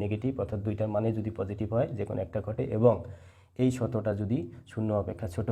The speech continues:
হয়, তাহলে এইটা হবে অনমনীয় বিন্দুর শর্ত। তাহলে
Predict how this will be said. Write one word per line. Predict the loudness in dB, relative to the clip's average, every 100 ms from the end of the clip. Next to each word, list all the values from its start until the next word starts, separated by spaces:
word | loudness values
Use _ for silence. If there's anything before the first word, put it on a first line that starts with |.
| 2
হয়, | 0 -2 -8 -8
তাহলে | 0 2 2 0
এইটা | -2 -2 0
হবে | 0 -2 0 2
অনমনীয় | 4 6 4 2
বিন্দুর | 0 -2 -4
শর্ত। | -4 -4 -6 -8 -12 -16 -18 -20 -20 _ _ _ _
তাহলে | 0 4